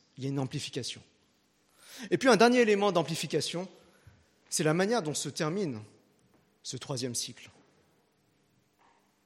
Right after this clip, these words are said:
On va essayer de le rendre un petit peu, euh, de, de, à, à la lecture. C'est que la tension entre le pharaon et Moïse est plus que palpable.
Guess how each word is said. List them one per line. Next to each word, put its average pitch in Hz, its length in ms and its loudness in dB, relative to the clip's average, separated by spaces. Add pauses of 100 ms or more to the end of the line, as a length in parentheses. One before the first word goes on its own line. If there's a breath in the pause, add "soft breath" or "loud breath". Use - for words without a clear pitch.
(420)
On 110 60 -8
va 117 80 -2
essayer 143 260 2
de 135 80 -4
le 143 80 4
rendre 160 340 2
un 180 60 4
petit - 180 -2
peu, 202 320 6 (420 loud breath)
euh, 127 600 -2
de, 131 200 -2
de, 127 380 -10
à, 131 100 -8
à 151 180 -2
la 143 120 6
lecture. 151 480 4 (340 loud breath)
C'est - 120 4
que 208 80 10
la 170 100 8
tension 285 580 2 (200 loud breath)
entre 185 500 6
le 185 120 10
pharaon 220 420 12
et 226 80 12
Moïse 247 460 8 (160 loud breath)
est 202 100 2
plus 302 280 2
que 208 100 0
palpable. 131 640 -4